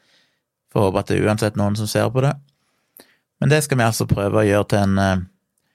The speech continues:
ukentlig ting, så takk til dere som så på live, og takk til dere som vil se på nå i ettertid når det måtte passe dere. Ehm, kom gjerne med innspill også hvis dere synes det var et dårlig tidspunkt, hvis det er noen der ute som sånn, "Det passer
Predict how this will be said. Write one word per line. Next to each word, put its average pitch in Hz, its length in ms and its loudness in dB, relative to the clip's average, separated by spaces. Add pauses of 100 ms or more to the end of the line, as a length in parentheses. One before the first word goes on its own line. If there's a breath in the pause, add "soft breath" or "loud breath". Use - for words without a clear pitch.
(240)
ukentlig 107 420 0
ting, 95 220 -2
så 95 140 -6
takk 110 200 -2
til 107 120 0
dere 104 200 -2
som 98 140 0
så 98 260 0
på 107 160 0
live, 123 380 2
og 117 80 -4
takk 110 220 -4
til 131 140 0
dere 113 180 -4
som 113 160 -2
vil 139 120 0
se 139 160 -2
på 98 280 0
nå 98 140 0 (400)
i - 140 -2
ettertid 98 540 -4
når 95 140 -6
det 95 80 -4
måtte 98 220 -6
passe 95 280 -4
dere. - 340 -6 (1400 soft breath)
Ehm, 101 440 0
kom 123 160 -2
gjerne 101 200 2
med 90 160 0
innspill 95 300 -2
også 92 120 0
hvis 92 180 -2
dere 95 180 -4
synes 92 180 -4
det 92 80 -6
var 92 80 -2
et - 80 -4
dårlig 98 240 -2
tidspunkt, 135 480 -2
hvis 113 100 -2
det 110 60 -2
er 98 80 0
noen 98 160 0
der 98 80 0
ute 98 260 -2
som 101 140 -4
sånn, 95 220 -2
"Det 92 160 -6
passer - 340 -2